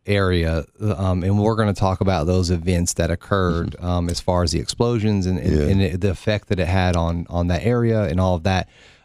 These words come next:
Speaker 1: Um, and we only have a few minutes left in this segment, but I, I do wanna tackle just because for those that may not understand or know, you know,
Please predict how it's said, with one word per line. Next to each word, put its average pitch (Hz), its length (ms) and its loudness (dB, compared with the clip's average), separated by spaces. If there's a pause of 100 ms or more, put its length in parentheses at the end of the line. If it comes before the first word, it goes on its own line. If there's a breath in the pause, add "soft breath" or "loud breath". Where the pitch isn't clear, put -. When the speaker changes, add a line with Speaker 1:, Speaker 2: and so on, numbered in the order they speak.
Speaker 1:
Um, 95 380 2
and 110 140 2
we 120 80 2
only 117 140 2
have 104 120 0
a 95 100 2
few 104 200 0
minutes 98 240 2
left 95 160 0
in 92 40 0
this 85 160 -2
segment, 107 360 0
but 90 80 0
I, 92 220 -2
I - 20 -2
do 117 180 2
wanna 113 200 0
tackle 101 340 -2
just - 260 -2 (300 loud breath)
because 143 280 0
for 160 160 -2
those 190 260 0
that 120 140 0
may 113 220 2
not 107 300 0 (100)
understand 107 640 0
or 92 60 -2
know, 104 380 0
you 104 160 0
know, 98 240 2